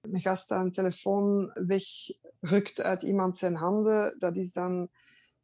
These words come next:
diefstal met geweld. En voilà, op diefstal met geweld staan bijzonder zware straffen. En dus dan, dan kom je terecht in een, in een,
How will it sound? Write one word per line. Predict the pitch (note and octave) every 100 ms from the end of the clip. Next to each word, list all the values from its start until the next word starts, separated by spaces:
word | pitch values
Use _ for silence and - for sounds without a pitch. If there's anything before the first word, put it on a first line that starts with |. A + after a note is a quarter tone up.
| _ -
diefstal | G3 F3+ - E3+
met | F3
geweld. | - F3 F#3+ C4 C4 - -
En | - F#3 F#3 F3 F3 E3+
voilà, | F3 - -
op | E3+
diefstal | F#3 F3 - E3+
met | E3+
geweld | F3+ F3 G3+
staan | - G3+ F3+
bijzonder | F3 F3+ F3+ F3+
zware | - E3 F3
straffen. | - - G#3+ - A#3 A3 -
En | F#3
dus | F#3 F3
dan, | F3 E3+ F3
dan | - E3 E3 F3+ -
kom | G#3 G#3
je | G#3
terecht | G3+ F#3+ A3 - -
in | G3+
een, | F#3+ F#3+ F#3
in | F#3+ F#3
een, | F3 F3